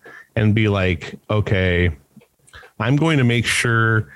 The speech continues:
that I do this, this, and this." Uh, the gift part is a hard one, but I think most of the other ones are routinely things that we all should be doing on some level.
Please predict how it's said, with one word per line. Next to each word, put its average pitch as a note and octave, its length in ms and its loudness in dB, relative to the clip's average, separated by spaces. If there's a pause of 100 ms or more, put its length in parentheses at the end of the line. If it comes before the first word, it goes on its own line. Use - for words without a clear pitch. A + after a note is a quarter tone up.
(440)
that G#2 120 0
I G#2 260 0
do G#2 300 2
this, G2+ 320 0
this, - 260 0
and F2 180 2
this." E2 360 -2 (560)
Uh, - 80 -2 (580)
the D3 160 2
gift A3+ 300 -2
part D3 200 2
is B2 80 2
a A#2+ 60 2
hard F#2 260 -2
one, - 180 -4 (260)
but B2+ 100 2
I A#2+ 80 2
think E3 240 2
most A#2+ 420 2
of E3 80 0
the A#2 140 2
other B2+ 180 0
ones D#3+ 420 0
are A#2+ 440 -2 (380)
routinely C3+ 760 2
things A#2 320 2
that A2+ 140 0
we A2 240 2
all A2+ 240 0
should A2+ 220 -2
be G#2 160 2
doing A2 420 2
on G2 240 0
some G2+ 300 2
level. E2+ 360 -2